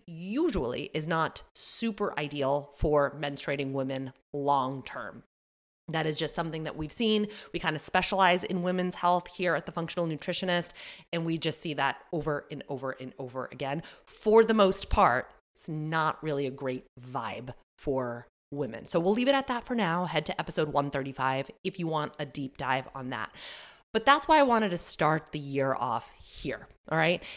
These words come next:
And a gentle reminder, just in case you need it, health and also weight loss, it's not a quick fix.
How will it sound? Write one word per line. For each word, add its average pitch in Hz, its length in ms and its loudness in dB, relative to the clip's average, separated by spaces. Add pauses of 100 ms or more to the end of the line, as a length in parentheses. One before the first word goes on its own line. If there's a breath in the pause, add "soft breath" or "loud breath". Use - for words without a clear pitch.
(140 loud breath)
And 247 260 0
a 233 80 0
gentle 240 520 2
reminder, 185 720 2 (420)
just 160 200 -4
in 214 100 0
case 240 300 -6
you 311 120 0
need 226 260 4
it, 180 320 0 (560 loud breath)
health - 720 2 (260)
and 185 320 0
also 180 720 2
weight 202 360 -2
loss, 139 540 -4 (180)
it's - 140 -14
not 175 200 -2
a 175 40 -4
quick - 280 0
fix. - 500 -8